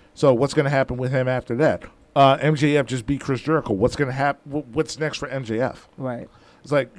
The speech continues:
Speaker 1: you took Adam Page completely out of the, uh, title picture with, uh,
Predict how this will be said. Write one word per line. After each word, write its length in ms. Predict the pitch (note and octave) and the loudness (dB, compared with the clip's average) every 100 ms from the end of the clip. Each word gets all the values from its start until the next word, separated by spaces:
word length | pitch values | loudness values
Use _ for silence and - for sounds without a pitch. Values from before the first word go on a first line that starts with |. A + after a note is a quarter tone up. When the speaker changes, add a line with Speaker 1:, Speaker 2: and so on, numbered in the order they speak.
| C3+ | -14
Speaker 1:
you 160 | C#3 | -12
took 280 | C#3+ - F3+ - | -6 -2 -2 -2
Adam 260 | D#3 D#3+ | -2 -2
Page 440 | C3+ D#3+ D#3 C3 - | -4 -4 -4 -6 -8
completely 440 | C3+ A#2 D#3 D3 | -12 -8 -8 -6
out 160 | C3+ C3+ | -4 -4
of 100 | C3 | -4
the, 320 | A2 A2+ A#2 - _ - - - | -8 -8 -8 -10 _ -20 -20 -8
uh, 180 | C3 A#2 | -6 -4
title 320 | - F#3 F#3+ | 0 0 0
picture 560 | - D#3 - C3+ B2 B2 | -2 -6 -6 -8 -8 -6
with, 400 | B2+ B2+ A#2 B2+ | -4 -2 -2 -2
uh, 240 | A#2 A2 | -2 -2